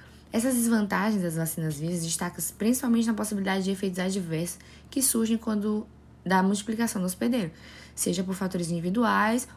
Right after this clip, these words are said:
ou seja por uma reversão genética da amostra vacinal, tornando-se a mais vera-,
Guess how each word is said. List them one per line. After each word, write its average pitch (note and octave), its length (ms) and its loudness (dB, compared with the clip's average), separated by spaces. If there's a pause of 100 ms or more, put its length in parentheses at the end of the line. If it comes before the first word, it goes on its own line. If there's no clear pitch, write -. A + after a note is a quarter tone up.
ou C#4+ 120 -2
seja A#3+ 180 2
por A3+ 140 0
uma A3+ 80 4
reversão A3 360 0
genética G3+ 440 0
da G3+ 60 -4
amostra G#3 200 -2
vacinal, G#3 640 -2
tornando-se E3 580 -4
a E3+ 120 -2
mais E3 240 -2
vera-, E3+ 260 -6